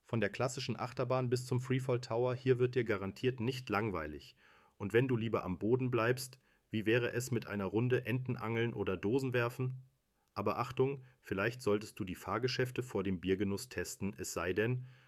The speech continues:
du willst eine ganz neue Bedeutung von Rausch erleben. Das klingt ja alles super modern, aber wo bleibt die Tradition? Fragst du dich vielleicht? Keine Sorge,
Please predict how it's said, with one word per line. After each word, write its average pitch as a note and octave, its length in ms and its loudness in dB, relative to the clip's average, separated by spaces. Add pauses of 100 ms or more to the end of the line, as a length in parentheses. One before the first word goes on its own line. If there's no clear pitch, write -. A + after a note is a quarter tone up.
(120)
du F#2+ 140 -4
willst G#2 260 0
eine G2+ 180 -2
ganz B2+ 300 0
neue A2+ 240 4
Bedeutung A#2+ 520 2
von C3 260 -2
Rausch G#2+ 500 4
erleben. E2 480 -6 (560)
Das E2 200 -6
klingt B2 240 -2
ja F#2+ 120 2
alles F2 280 -2
super G2+ 280 0
modern, G2+ 540 0 (100)
aber F#2 300 0
wo F#2 100 4
bleibt G2 300 2
die A#2+ 80 -4
Tradition? A#2+ 680 0 (480)
Fragst - 420 -10
du F#2 60 -2
dich G2 180 -8
vielleicht? B2+ 520 -4 (360)
Keine A2+ 340 4
Sorge, G#2+ 440 2